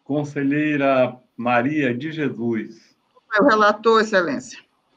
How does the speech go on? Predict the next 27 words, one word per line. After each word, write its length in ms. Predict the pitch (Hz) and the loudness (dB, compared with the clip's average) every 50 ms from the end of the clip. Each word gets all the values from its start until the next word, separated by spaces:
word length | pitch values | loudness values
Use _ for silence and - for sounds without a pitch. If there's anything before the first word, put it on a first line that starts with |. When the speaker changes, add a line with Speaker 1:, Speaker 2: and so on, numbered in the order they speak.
| _ _ _ _ _ _ _ _ _ _ _ | _ _ _ _ _ _ _ _ _ _ _
Speaker 1:
Decisão, 760 | - 120 131 127 - - 104 101 139 147 156 170 170 165 156 | -4 -4 -4 -4 -6 -10 -10 -4 -2 0 2 2 2 0 0
decidiu-se 800 | 139 147 143 127 - - 123 123 120 135 143 139 139 - 131 127 | 0 0 0 -2 -4 -6 -6 -2 0 0 0 -2 -2 -2 0 2
a 240 | 123 127 127 123 123 | 4 4 4 4 2
unanimidade, 920 | 127 131 139 151 170 170 165 156 143 127 107 107 113 107 101 - - - | 2 0 0 0 0 0 0 -2 -4 -2 0 2 2 2 2 0 -4 -10
nos 200 | 90 - - - | -16 -18 -16 -10
termos 260 | - 127 113 117 113 | -8 -8 -8 -6 -6
do 120 | 110 120 107 | -6 -8 -4
voto 260 | 110 117 123 110 101 | -2 -2 -2 -2 -4
do 80 | 110 | -4
nobre 300 | 110 113 117 117 107 - | -2 -2 -2 -2 -2 -6
conselheiro 480 | - 120 117 - - 110 110 110 107 107 | -10 -12 -12 -10 -10 -8 -8 -8 -8 -6
relator. 580 | 101 117 127 123 117 113 - - 127 131 127 - _ _ _ _ _ _ _ _ _ _ _ _ | -6 -4 -4 -2 -4 -4 -6 -6 -8 -8 -8 -10 _ _ _ _ _ _ _ _ _ _ _ _
E 80 | 110 117 | -2 -2
assim, 240 | 117 117 - - 165 | -2 -2 -2 -2 -2
esgotados 800 | 165 165 143 127 123 135 127 127 - - 139 143 135 117 120 - | 0 0 0 2 4 4 2 2 2 2 2 4 2 2 -2 -6
os 60 | - | -8
processos 680 | - 127 127 123 - - - 147 143 - - 139 120 | -4 -2 -2 -2 -2 0 0 0 0 0 -2 -4 -4
do 160 | 110 117 127 | 0 0 2
nobre 400 | 123 123 139 147 151 139 120 113 | 2 4 4 4 2 2 0 -4
conselheiro, 840 | - - 139 131 127 - 135 123 123 139 139 135 139 131 - - - _ _ _ _ _ _ _ _ _ _ _ _ _ _ _ _ _ _ _ _ _ - | -6 -6 -6 -6 -4 -4 -2 0 2 2 2 0 0 -4 -6 -8 -14 _ _ _ _ _ _ _ _ _ _ _ _ _ _ _ _ _ _ _ _ _ -2
é, 380 | 123 127 135 139 139 139 135 131 | 0 2 2 4 4 4 4 4
relator, 720 | 127 127 139 139 131 123 - - - 139 143 147 143 - - - - - - | 2 2 2 2 2 0 0 -2 -2 0 0 0 0 -4 -8 -16 -20 -20 -20
Antônio 300 | 123 - 139 131 123 123 | -10 -6 -4 -4 -4 -6
Cristóvão 420 | - - - - 135 135 127 120 | -10 -12 -6 -2 0 0 0 -2
Corrêa 320 | 123 - 123 117 120 120 113 | -4 -6 -6 -4 -4 -4 -4
de 80 | 113 | -4
Messias, 480 | 120 117 117 - - 117 110 107 101 - | -4 -6 -6 -8 -10 -8 -8 -8 -8 -10